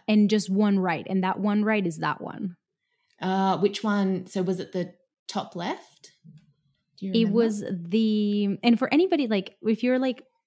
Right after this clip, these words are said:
Speaker 1: listening to this conversation, you're like, "Where are the arrows?" When you go
Speaker 2: <laughs>
Speaker 1: into your human design,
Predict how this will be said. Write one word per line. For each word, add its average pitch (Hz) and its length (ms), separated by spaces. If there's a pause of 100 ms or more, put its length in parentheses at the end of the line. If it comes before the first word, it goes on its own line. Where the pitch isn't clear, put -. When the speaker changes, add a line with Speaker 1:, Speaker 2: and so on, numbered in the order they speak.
(240)
Speaker 1:
listening 190 360
to 180 60
this 180 100
conversation, 180 440
you're 180 100
like, 175 120
"Where 208 140
are 269 160
the 202 180
arrows?" - 400
When 233 180
you 359 200
go 220 220
Speaker 2:
<laughs> 214 60
Speaker 1:
into 220 260
your 214 120
human 214 340
design, 208 680